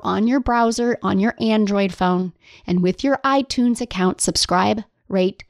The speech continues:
and leave a review for the Confident Coaches Podcast. All right, so can we talk about normal or lack thereof? <laughs>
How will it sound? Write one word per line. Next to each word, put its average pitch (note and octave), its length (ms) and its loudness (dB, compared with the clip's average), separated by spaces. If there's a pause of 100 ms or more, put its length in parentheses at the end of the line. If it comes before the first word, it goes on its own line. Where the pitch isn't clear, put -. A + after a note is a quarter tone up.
(160)
and F#3 240 0
leave F#3+ 220 2
a G3 80 0
review F3 400 0
for E3+ 160 -6
the E3+ 80 -2
Confident F3 480 0
Coaches D#3+ 340 -4
Podcast. - 580 -10 (1080)
All A3+ 160 0
right, G3+ 280 0
so C4+ 280 2
can C#4 260 0
we F#4+ 120 4 (120)
talk D4 340 0
about A3+ 380 0 (100)
normal F3+ 680 2 (540)
or F3+ 800 2
lack F3 300 -2
thereof? F3+ 540 -2
<laughs> - 380 -2